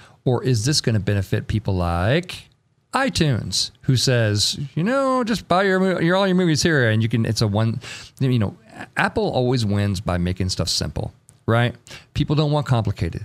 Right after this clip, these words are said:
They don't want another login. They don't want, they don't want these other things, you know? And Disney should pay attention to what people want. That turns out to be a really important thing. But Netflix is losing right now. You know, um,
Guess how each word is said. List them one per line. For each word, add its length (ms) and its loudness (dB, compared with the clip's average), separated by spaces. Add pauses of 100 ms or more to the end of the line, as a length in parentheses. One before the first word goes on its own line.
They 100 -2
don't 120 0
want 120 2
another 240 2
login. 560 0
They 80 0
don't 180 0
want, 260 0
they 80 2
don't 160 2
want 160 0
these 160 2
other 160 0
things, 360 -6
you 60 -4
know? 180 -2 (340)
And 140 -2
Disney 280 0
should 280 -4
pay 300 -2
attention 680 -2
to 80 0
what 180 -2
people 320 -4
want. 520 -2
That 200 -4
turns 300 0
out 220 0
to 60 -2
be 220 2
a 60 2
really 540 0
important 640 -2
thing. 340 -2 (760)
But 180 2
Netflix 360 0
is 60 0
losing 260 2
right 160 0
now. 200 0 (1080)
You 80 2
know, 340 2
um, 460 2